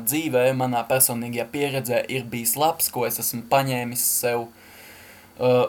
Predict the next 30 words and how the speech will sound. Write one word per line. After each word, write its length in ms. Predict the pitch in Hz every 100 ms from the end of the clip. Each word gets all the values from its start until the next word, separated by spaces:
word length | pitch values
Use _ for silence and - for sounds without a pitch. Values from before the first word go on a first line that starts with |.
| -
lai 360 | 123 131 139 131 -
kaut 380 | - 135 135 135
ko 340 | - 127 131 - -
iemācītos. 1000 | 135 120 107 104 - - 117 - - - - - - _ - -
Eh, 420 | 127 123 127 123 127 127 -
tātad, 380 | 135 127 123 113
eh, 440 | 120 120 120 113 110 -
noteikumi 680 | 160 247 240 160 151 147 165 180 - - 131
pirmajā 420 | 165 160 131 127
epizodē 540 | 165 147 131 123 120 117
priekš 260 | 131 127
manis 280 | 151 151 131
paša 440 | - 185 - 135
ir 60 | 131
diezgan 360 | 139 160 131 123
vienkārši. 580 | 120 120 104 98 - - - - - - - -
Es 140 | 165 185
esmu 420 | 220 - 185 175 -
atradis, 560 | 147 - 160 135 135 - 131
eh, 200 | 123 120
trīs 320 | 156 156 127 - -
tādus 340 | 120 113 113 113
dzi-, 320 | 117 147 -
dzīves 380 | 123 139 143 123
posmus, 460 | - 175 190 160 143
pēc 240 | 135 127
kuriem 380 | - 147 139 120
tad 140 | 127 120
mēs 220 | 117 123
vadīsimies, 800 | 156 180 165 135 - 135 120 120